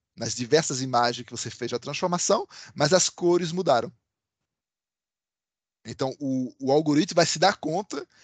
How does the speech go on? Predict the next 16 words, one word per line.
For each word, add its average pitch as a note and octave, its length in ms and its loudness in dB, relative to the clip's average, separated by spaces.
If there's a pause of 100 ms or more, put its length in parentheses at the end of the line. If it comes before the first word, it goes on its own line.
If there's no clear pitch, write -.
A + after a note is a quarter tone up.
(400)
que C3+ 260 -2 (140)
a, A#2+ 420 2
a, - 80 -12 (680)
a A#2 100 -8
classificação F#3+ 680 -2
final, D3 440 0
que C3 160 -6
será, A#2 360 -2 (400)
existe E3+ 440 0
ou G3+ 60 0
não G3 180 0
bola F#3+ 220 6
de F3 100 -6
gude E3+ 300 -6
nessa F3+ 200 -4
imagem, B2 460 -4